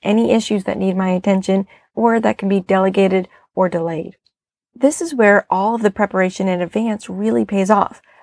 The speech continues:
My required involvement during my time away is minimal.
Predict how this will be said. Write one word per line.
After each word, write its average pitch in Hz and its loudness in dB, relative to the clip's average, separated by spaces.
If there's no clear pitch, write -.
My 233 2
required 262 -2
involvement 196 0
during 190 -2
my 180 -2
time 180 -4
away 202 0
is 208 -4
minimal. 196 -4